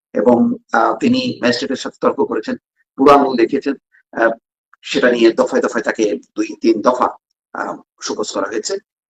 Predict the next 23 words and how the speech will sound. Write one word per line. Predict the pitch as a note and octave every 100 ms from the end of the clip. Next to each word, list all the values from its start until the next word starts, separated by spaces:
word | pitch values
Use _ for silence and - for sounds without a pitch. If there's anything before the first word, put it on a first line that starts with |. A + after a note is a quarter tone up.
| _ -
তারপরে | E3+ F3+ - E3+ C#3+ - - -
বড় | C#3 C#3+
ফিগার | - E3+ F#3+ E3
হিসেবে | D3 A#2+ C#3+
সার্জিস | - B2+ - - - -
আলম, | A2+ A2 - _ _ _ -
আহ, | A#2+
তাকে | A#2 A#2+ A2 - -
দেখা | D3 E3+
গেছে, | D3+ - - _ _ -
আহ, | A#2 - _ -
জামাতের | B2+ A2+ A#2+ A#2 A2 _ -
মঞ্চে | B2 - D3 - _ _ -
টুপি | B2+ A2+
পরেছিলেন, | A#2+ A2 G#2+ C#3+ C#3
তিনি | C#3+ B2
বক্তৃতাও | G#2+ - C#3+ -
দিয়েছেন | C#3 - D4+ - _ _ -
এবং | A#2 A2+
তীব্রভাবে | F3+ F3+ D3+ B2+ B2 A#2
বিএনপির | A#2+ - A2+ - _ _
সমালোচনা | - D#3 D3+ D3+ D3+
করেছেন। | C#3+ -